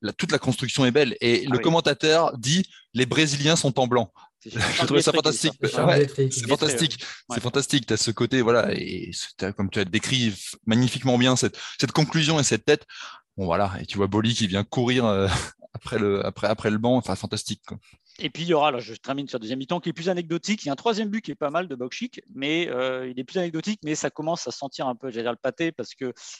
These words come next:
Speaker 2: euh, le parquage parisien commence à balancer des fumigènes, euh, sur la pelouse du Vélodrome. Je crois qu'il y a même un Projo qui pète aussi. C'est une, j'allais dire, c'est une spécialité au Vélodrome, c'est le Projo
Speaker 3: Décidément.
Speaker 2: qui pète.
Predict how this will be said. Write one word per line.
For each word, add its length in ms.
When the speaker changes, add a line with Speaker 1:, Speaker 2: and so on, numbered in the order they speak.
Speaker 2:
euh, 80
le 120
parquage 360
parisien 440
commence 300
à 40
balancer 360
des 120
fumigènes, 560
euh, 200
sur 200
la 80
pelouse 220
du 60
Vélodrome. 440
Je 100
crois 140
qu'il 120
y 40
a 20
même 80
un 80
Projo 460
qui 160
pète 240
aussi. 340
C'est 140
une, 280
j'allais 180
dire, 60
c'est 120
une 40
spécialité 440
au 60
Vélodrome, 280
c'est 200
le 20
Projo 220
Speaker 3:
Décidément. 60
Speaker 2:
qui 60
pète. 240